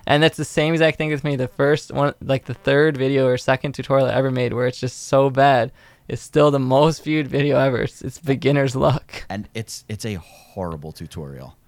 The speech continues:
Speaker 1: Yeah.
Speaker 2: It's so
Speaker 1: <laughs>
Speaker 2: bad. It's, it, like, it doesn't, the finished product does not look good. I'm, I haven't even gone back and rewatched it in forever.
Speaker 1: Yeah.
Speaker 2: But I don't even remember the techniques I was showcasing, but I'm sure none of it's any good.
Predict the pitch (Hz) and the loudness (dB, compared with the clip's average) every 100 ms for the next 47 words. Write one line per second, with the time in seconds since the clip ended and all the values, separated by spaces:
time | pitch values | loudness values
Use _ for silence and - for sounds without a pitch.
0 | - - 73 - - - - - 104 95 | -6 0 6 6 4 0 0 2 0 -4
1 | 92 82 76 78 - 107 - - - - | -8 -10 -14 -18 -18 -16 -14 -16 -18 -20
2 | - _ 101 107 107 113 117 117 123 98 | -20 _ -10 -10 -10 -10 -8 -8 -8 -12
3 | 98 - 113 110 - 98 95 98 101 - | -12 -10 -10 -10 -10 -6 -4 -4 -6 -10
4 | 82 85 90 87 98 - 85 80 80 82 | -10 -8 -8 -10 -14 -10 -8 -8 -10 -14
5 | _ _ _ - 101 95 - 104 127 131 | _ _ _ -8 -8 -8 -8 -4 -4 -2
6 | 113 95 98 92 92 85 82 80 78 82 | -6 -6 -6 -6 -8 -10 -10 -10 -12 -12
7 | - 78 82 80 78 - 90 85 85 80 | -12 -14 -12 -14 -14 -14 -10 -8 -10 -12
8 | 76 - - - 98 120 131 123 110 107 | -6 -6 -6 -8 -6 -6 -6 -6 -6 -6
9 | 98 90 - 90 - 87 92 80 - 85 | -6 -8 -8 -8 -6 -8 -6 -6 -8 -10
10 | 82 80 80 80 82 87 90 87 - 113 | -10 -12 -12 -12 -12 -10 -10 -10 -8 -6
11 | 95 92 90 78 - 76 80 76 78 64 | -6 -8 -8 -12 -16 -14 -14 -12 -12 -12